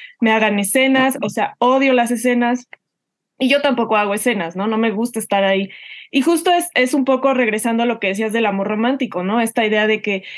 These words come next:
es que si te quiere, te, te, te va a celar o te va, o te va, este, a, es que se preocupa por ti, por eso está todos los días escribiéndote mensajes,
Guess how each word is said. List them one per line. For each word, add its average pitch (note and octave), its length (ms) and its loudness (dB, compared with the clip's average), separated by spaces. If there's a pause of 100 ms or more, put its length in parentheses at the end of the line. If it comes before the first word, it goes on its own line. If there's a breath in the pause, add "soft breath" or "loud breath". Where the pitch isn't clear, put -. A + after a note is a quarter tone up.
(180 loud breath)
es A#3+ 160 -2
que D4+ 140 2
si D4+ 120 2
te A3 240 0
quiere, B3+ 540 2
te, C4 220 -2
te, G#3 320 -2
te G3+ 180 0
va A3 100 2
a B3 60 -2
celar A#3 680 2
o A3+ 120 -4
te G#3 120 -4
va, G#3 360 -2 (300 loud breath)
o A3+ 160 -4
te A3 140 2
va, G#3+ 220 2
este, G#3+ 380 -2
a, G3 300 0 (680)
es A#3+ 180 0
que B3+ 200 2
se B3 120 2
preocupa B3 540 0
por A3 240 -2
ti, B3+ 420 2
por A3 220 -2
eso A3+ 300 -2
está A3+ 280 -2
todos A#3 280 0
los A3 180 0
días A3+ 260 0
escribiéndote A3 680 -2
mensajes, A3 720 0